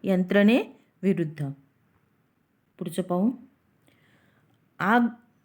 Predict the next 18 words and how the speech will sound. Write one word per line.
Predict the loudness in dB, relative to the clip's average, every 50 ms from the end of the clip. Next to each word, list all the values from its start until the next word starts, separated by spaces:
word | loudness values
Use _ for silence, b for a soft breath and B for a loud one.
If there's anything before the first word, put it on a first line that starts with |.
| _ _ -8 -2
आग | 0 2 2 4 4 4
आंधळ्या | 4 4 2 2 2 4 4 4 6 4 4 4 4 2
धर्माला | 2 2 2 2 4 4 4 4 4 4 4 4
लागणार | 4 4 4 2 2 2 2 4 4 4 4 4 2 0 -2 -2 0
केव्हा | 0 0 0 0 0 0 -2 -2 -6 b b b b b b b
या | 0 2 2 2 2
ओळीतून | 4 4 4 6 4 4 2 0 -2 0
कवीला | 0 0 2 2 2 2 2 2
काय | 2 2 2 2 2
सुचवायचे | 2 0 -2 -4 0 0 2 2 0 0 -2
आहे? | -2 -2 -4 -4 -6 -8 -8 -10 _ -2
पहिलं | 0 2 4 4
ऑप्शन | 4 2 2 0 -2 -2 -2
आहे | -2 -2
कवीला | -2 -2 0 0 2 2 4 4 2
धर्मातील | 2 2 2 2 2 4 2 2 2 0 -2 -4 -4 b b b b b b b
स्पृश्य-, | b -16 -6 0 2 2 2 2 0 2 2 2 2 2 0
स-, | -2 0 -2